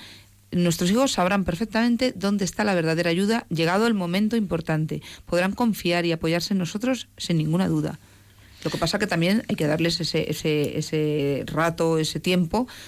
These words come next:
de, bueno, pues de tontería, de inseguridad, de adolescencia. Eso es lógico y de, de querer rebelarse. Pero bueno, eso es, eso es normalísimo, no tiene ningún problema cuando ha habido,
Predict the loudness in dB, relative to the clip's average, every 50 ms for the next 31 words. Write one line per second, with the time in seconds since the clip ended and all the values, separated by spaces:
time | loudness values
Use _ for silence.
0 | -20 -12 -6 -2 0 0 0 0 -2 -4 -6 -4 -4 -2 -2 -2 -2 -2 -4 -4
1 | -4 -4 -4 -4 -4 -2 -2 -4 -4 -2 -2 0 0 0 2 2 2 2 2 2
2 | 2 0 0 -2 -2 -4 -4 -2 0 0 0 2 2 2 0 0 0 -2 -2 -2
3 | -4 -2 0 0 0 0 0 0 0 0 0 -2 -6 -12 -20 -20 -20 -10 -8 -4
4 | -2 0 0 2 2 0 0 0 -4 -6 -4 -2 -2 0 0 0 0 2 2 2
5 | 0 0 0 0 -2 -2 -4 -4 -6 -6 -6 -6 -4 -2 -2 -2 0 2 2 2
6 | 2 4 2 2 2 2 2 0 0 -2 -2 -2 -2 0 0 0 2 2 2 2
7 | 0 0 0 0 -2 -2 -2 -2 -4 -4 -4 -4 -2 0 2 2 2 0 0 0
8 | 0 0 0 0 0 0 0 0 0 0 0 0 2 2 0 0 0 0 2 2
9 | 2 2 0 0 0 0 2 2 2 2 2 2 2 2 0